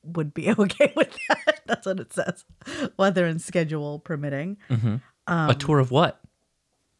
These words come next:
Speaker 1: Of the working dairy farm that you're staying.
Speaker 2: Okay, okay.
Speaker 1: Yeah. I'm into it.
Speaker 2: That's
Speaker 1: It's,
Speaker 2: it?
Speaker 1: it's an alternative to camping,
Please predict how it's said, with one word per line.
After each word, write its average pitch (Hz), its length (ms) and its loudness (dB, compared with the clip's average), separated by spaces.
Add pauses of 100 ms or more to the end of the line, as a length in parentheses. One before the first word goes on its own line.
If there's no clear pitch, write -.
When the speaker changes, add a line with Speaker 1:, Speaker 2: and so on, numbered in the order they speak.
(420)
Speaker 1:
Of 202 120 2
the 202 100 2
working 190 360 0
dairy 156 280 2
farm 113 440 -8 (640)
that - 160 -8
you're 147 100 -8
staying. - 300 -12
Speaker 2:
Okay, 110 260 -2 (160)
okay. - 240 -4 (1600)
Speaker 1:
Yeah. 139 200 -6 (1400)
I'm 175 120 0
into 202 200 -2
it. - 220 -12
Speaker 2:
That's 185 200 2
Speaker 1:
It's, - 20 -
Speaker 2:
it? 190 180 2 (220)
Speaker 1:
it's 240 180 -4
an 254 80 2
alternative 247 920 0
to - 100 0
camping, 196 760 -2